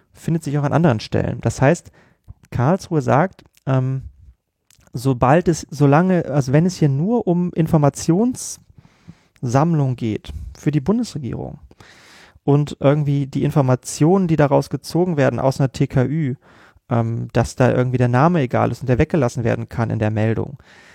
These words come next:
dann seid ihr da freier. Und dann seid ihr da vor allen Dingen sehr, sehr frei, wenn ihr irgendwo anders auf der Welt überwacht, weil da habt ihr ja keine Exekutivbefugnisse.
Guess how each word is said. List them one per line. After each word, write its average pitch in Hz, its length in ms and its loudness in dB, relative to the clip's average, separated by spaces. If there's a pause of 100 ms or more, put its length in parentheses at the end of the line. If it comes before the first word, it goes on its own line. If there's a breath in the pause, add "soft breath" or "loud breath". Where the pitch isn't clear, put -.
(200 soft breath)
dann 135 200 2
seid 131 220 2
ihr 135 100 0
da 127 140 2
freier. - 440 -4 (1080 soft breath)
Und 135 100 -2
dann 131 160 0
seid 131 160 2
ihr 147 80 -2
da 127 100 2
vor - 200 -4
allen 160 200 2
Dingen 165 160 0
sehr, 131 240 2
sehr 151 160 0
frei, 143 560 0
wenn 127 160 2
ihr 131 160 -2
irgendwo 160 600 0
anders 143 340 0
auf 123 100 -2
der 117 160 0
Welt 135 200 2
überwacht, 117 500 0
weil 120 160 4
da 120 100 2
habt 139 220 -2
ihr 127 60 2
ja 123 120 2
keine 131 320 -2
Exekutivbefugnisse. - 1200 -10